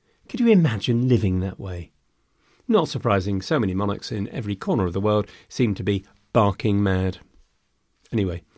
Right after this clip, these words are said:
having established that Charles, in many ways, lived in an odd, closed world, but which had many admirable qualities, let us get back to the serious business of governing and politics, or specifically to the sort of game monarchs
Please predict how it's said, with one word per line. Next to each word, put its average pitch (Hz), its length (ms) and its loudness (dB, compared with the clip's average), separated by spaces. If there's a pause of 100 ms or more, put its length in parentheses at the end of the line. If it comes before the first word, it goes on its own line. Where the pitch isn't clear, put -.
(920)
having 170 240 6
established 110 540 2
that - 140 -4
Charles, 156 520 0
in 101 180 2
many 139 220 8
ways, 120 320 6
lived 117 160 4
in 127 80 6
an 131 100 6
odd, 104 380 0 (220)
closed 101 380 0
world, 202 420 4 (260)
but 120 140 -2
which 117 160 -2
had 110 180 0
many 117 400 2 (140)
admirable 98 440 2
qualities, 117 640 -2 (300)
let 175 120 6
us 165 120 2
get 139 240 2
back 117 180 0
to - 140 -14
the 104 100 -2
serious 135 440 4
business 104 340 -4 (220)
of 78 240 -14
governing 95 500 0 (240)
and 76 180 -10 (120)
politics, - 600 -6 (600)
or - 120 -8
specifically 175 840 2 (260)
to 127 140 0
the 104 120 0
sort - 220 2
of 92 180 -2
game 117 460 2
monarchs 127 500 0